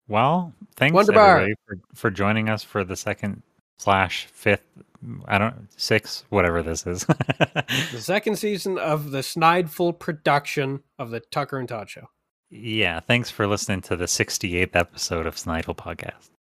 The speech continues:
Speaker 2: This has been The Writer's Room. Thank you for joining us.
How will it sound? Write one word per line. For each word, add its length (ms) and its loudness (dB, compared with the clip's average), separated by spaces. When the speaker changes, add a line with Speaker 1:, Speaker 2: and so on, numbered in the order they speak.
Speaker 2:
This 180 -6
has 160 -8
been 200 -2
The 100 -2
Writer's 440 2
Room. 380 -4
Thank 260 -6
you 80 -8
for 140 -8
joining 480 -2
us. 300 -16